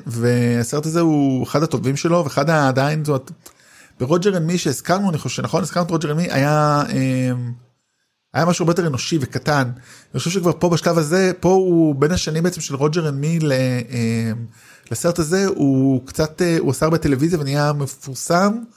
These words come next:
ואז הוא בעצם ממש יצא להכי מפורסם פה ובסרט הבא, והוא באמת, כמו שאתה אומר, האישיות שלו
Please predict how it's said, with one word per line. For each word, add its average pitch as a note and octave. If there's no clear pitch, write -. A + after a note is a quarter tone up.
ואז D#3
הוא D3+
בעצם C#3
ממש D#3
יצא D#3
להכי C#3+
מפורסם D3+
פה D3+
ובסרט C3
הבא, E3
והוא D#3
באמת, E3
כמו F#3
שאתה F#3
אומר, G3
האישיות B2+
שלו F3+